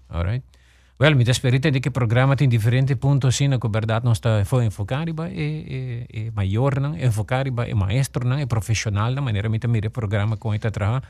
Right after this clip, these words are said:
pero imaginami ka ba un, un seminario of un, un, un town hall, kami da mucha nang di, eh, siete pa diez años, ti nang koy bisa, i nang ke duna nang opinion di kung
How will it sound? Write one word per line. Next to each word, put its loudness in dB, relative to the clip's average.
pero 2
imaginami 4
ka 2
ba 2
un, 0
un 0
seminario 0
of -2
un, -2
un, -2
un -2
town 4
hall, 4
kami 0
da 0
mucha 2
nang 2
di, 0
eh, -4
siete 0
pa 0
diez 2
años, 0
ti 2
nang 2
koy 0
bisa, 0
i -2
nang 0
ke -6
duna 0
nang 0
opinion 0
di -2
kung 0